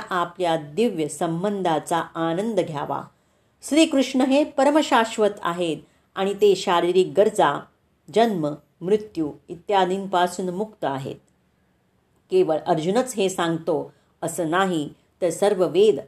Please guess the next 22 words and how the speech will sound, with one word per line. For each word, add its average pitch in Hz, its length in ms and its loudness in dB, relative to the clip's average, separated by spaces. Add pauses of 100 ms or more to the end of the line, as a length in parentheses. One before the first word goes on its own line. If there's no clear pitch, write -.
आणि 175 220 -4
पुराणही 170 760 -2 (140)
हेच 160 320 -6
सांगतात. 131 440 -8 (440)
संपूर्ण 208 480 2
वेदांमध्ये 170 800 2 (320)
श्रीकृष्णांचं 214 880 0
याप्रमाणे 170 720 0
वर्णन 156 360 0
करण्यात 156 380 -2 (160)
आलं 143 160 -6
आहे. 139 320 -8 (420)
चौथ्या 175 380 -2
अध्यायामध्ये 160 880 -2 (380)
स्वतः 202 360 2
भगवंत 175 500 -2
म्हणतात 151 480 -4 (400)
की, - 60 -12
"मी 196 180 -4
जरी 233 220 4
अजन्मा 190 580 2
असलो 151 540 -2